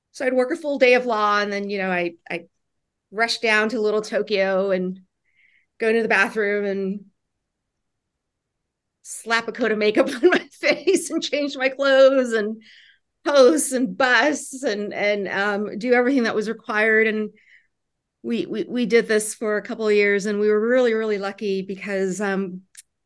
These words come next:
Jonathan Gold, rest in peace. Um, we miss you. Jonathan Gold was our greatest champion. And, and because of Jonathan Gold, uh, Bryant gained national recognition. And,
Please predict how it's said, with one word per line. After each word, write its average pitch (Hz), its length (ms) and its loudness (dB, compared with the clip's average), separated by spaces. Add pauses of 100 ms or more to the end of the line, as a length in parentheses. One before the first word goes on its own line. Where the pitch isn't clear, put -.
(600)
Jonathan 226 360 -2
Gold, 208 260 -2
rest 196 280 -10
in 202 80 -8
peace. 190 540 -8 (200)
Um, 196 300 -8
we 202 140 -6
miss 196 240 -6
you. 180 320 -2 (760)
Jonathan 220 400 -2
Gold 196 540 -2 (140)
was 190 220 -4
our 208 100 -4
greatest 202 420 -4
champion. 185 640 -6
And, 185 320 -8
and 190 160 -6
because 202 320 -4
of 214 80 -6
Jonathan 196 420 -6
Gold, 185 420 -2 (580)
uh, 196 240 -8
Bryant 202 680 -2
gained 190 400 -4
national 196 420 -6
recognition. 180 840 -4
And, 185 680 -4